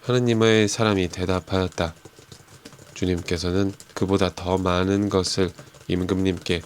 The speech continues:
주실 수 있습니다." 그래서 아마치아는 에프라임에서 데려온 군대를 갈라내어 제 고향으로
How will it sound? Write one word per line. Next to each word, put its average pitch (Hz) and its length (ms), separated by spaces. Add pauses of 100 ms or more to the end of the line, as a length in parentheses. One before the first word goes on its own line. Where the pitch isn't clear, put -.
(260)
주실 90 360
수 - 200
있습니다." 90 680 (1500)
그래서 98 260
아마치아는 98 800 (400)
에프라임에서 95 920 (2000)
데려온 95 840 (1200)
군대를 87 720
갈라내어 90 720 (400)
제 82 240
고향으로 95 680